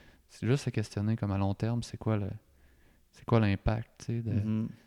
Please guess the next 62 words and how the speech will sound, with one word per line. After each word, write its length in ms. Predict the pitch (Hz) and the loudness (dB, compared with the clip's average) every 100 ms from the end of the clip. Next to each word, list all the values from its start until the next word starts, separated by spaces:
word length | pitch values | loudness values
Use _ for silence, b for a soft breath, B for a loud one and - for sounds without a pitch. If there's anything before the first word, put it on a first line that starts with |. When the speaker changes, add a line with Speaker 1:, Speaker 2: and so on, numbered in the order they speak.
| _ | _
Speaker 1:
de 100 | 107 | 0
ce 180 | 95 - | 0 2
don-là. 460 | 101 98 95 101 110 | 2 4 4 2 0
Tu 100 | 117 | 0
sais, 40 | |
toi, 120 | - | 0
t'as 140 | 110 98 | 0 0
perdu 260 | 98 101 - | 0 -2 -4
trois 200 | 95 98 | -4 -2
cents 180 | 101 | -2
piastres, 540 | 101 104 127 139 - - _ _ _ | -2 -2 -2 -4 -8 -20 _ _ _
sept 260 | - - - | -6 -4 0
ans 100 | 104 | 0
plus 120 | - | 0
tard, 240 | - 113 - | -2 -2 -2
t'en 120 | 101 | -4
rappelles 260 | 95 101 104 | -4 -4 -4
pas. 260 | 113 113 - | -2 -4 -4
Speaker 2:
Ouais, 160 | 113 92 | -2 0
mais 100 | 92 | 0
non, 140 | 92 | -2
mais 100 | 92 | -2
non. 120 | 98 98 - - | -4 -8 -10 -4
Speaker 1:
Ben, 120 | 101 | -4
tu 100 | - | -2
te 80 | 104 | -2
rappelles 320 | 101 110 107 | 0 2 2
l'expérience, 680 | 104 - 101 104 139 147 - | 0 0 2 2 2 0 -2
là, 80 | 147 135 - | -2 -2 -6
puis 220 | - 107 | -6 -4
Speaker 2:
Mhm. 80 | 98 | -4
Speaker 1:
c'est 80 | 104 | -2
ça 160 | - 113 | -2 0
qui 100 | 107 | 0
a 40 | |
une 100 | 104 | 0
valeur, 280 | 98 98 104 | 0 -2 -4
là, 180 | 127 123 | -4 -2
l'expérience 640 | 110 - - 101 104 113 | -4 -4 -4 0 2 0
dans 120 | 101 98 | 0 -2
chaque 200 | - - | -6 -6
chose. 380 | 113 120 123 - B B B B B B - | -4 -4 -4 -10 B B B B B B -10
Fait 100 | 107 | -6
que, 60 | - | -2
tu 60 | |
sais, 60 | 120 | 2
quand 180 | 110 110 | 2 2
t'es 180 | 104 107 | 2 0
au 40 | |
coin 180 | - 110 | 4 4
de 40 | |
la 140 | 104 104 | 6 4
rue, 180 | 120 | 2
puis 240 | 123 - 104 | 0 -4 -4
quelqu'un 180 | - 110 | 0 0
qui 80 | - | 2
te 80 | |
demande 240 | 101 101 101 | 2 4 4
deux 140 | 101 | 2
piastres, 500 | - 104 110 - - _ B B B - | 2 0 0 -4 -12 _ B B B -14
c'est 180 | - | -4
tellement 400 | - 117 123 139 | 4 6 8 6